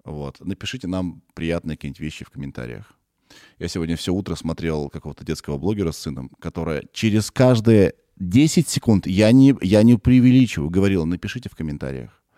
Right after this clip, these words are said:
Э, вот, заразила меня. Эта фиг-, фигня работает. Итак, сегодня у меня в гостях в юбилейный, э, выпуск тот,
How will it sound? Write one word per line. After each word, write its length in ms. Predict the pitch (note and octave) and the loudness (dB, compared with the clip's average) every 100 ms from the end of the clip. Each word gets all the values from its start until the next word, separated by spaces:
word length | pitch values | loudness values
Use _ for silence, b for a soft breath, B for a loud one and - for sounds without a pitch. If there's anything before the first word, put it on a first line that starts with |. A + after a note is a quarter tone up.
| b b b b b b _ | b b b b b b _
Э, 240 | - C#2+ B1 | -12 -10 -8
вот, 380 | A#1+ C#2+ B1 - - | -10 -10 -12 -14 -12
заразила 480 | D#2+ D#2+ D#2+ D#2 C#2 | -8 -6 -4 -6 -6
меня. 340 | C2+ C2+ C#2 | -6 -8 -10
Эта 240 | - E3 - - | -10 -10 -12 -14
фиг-, 160 | - - | -16 -18
фигня 360 | - G#2 G#2+ A2 | -16 -8 -4 -2
работает. 640 | G2+ F#2 A2+ A#1 - _ _ _ B B B B - | -2 -2 -2 -4 -12 _ _ _ B B B B -4
Итак, 520 | F3+ A#3 F#3 - - _ D3+ | 0 2 2 0 -10 _ -8
сегодня 520 | - D#3+ G3+ G3 F3 | 0 4 4 4 2
у 40 | |
меня 200 | E3 E3+ | 4 4
в 40 | D3 | 4
гостях 720 | D3 - D3 A#2 F#2 - _ _ _ | 2 0 2 2 0 -6 _ _ _
в 140 | - A2 | -10 -2
юбилейный, 1040 | B2 E3 D3+ F3 F#3 G#3 G3 E3+ D3 B2+ - | 2 4 4 2 4 4 6 6 4 2 0
э, 420 | G#2+ G#2 G2+ G2 | -2 0 0 0
выпуск 520 | A#2 F3 G3+ - _ - | -2 -2 -4 -10 _ 0
тот, 280 | E3 F#3 | 2 2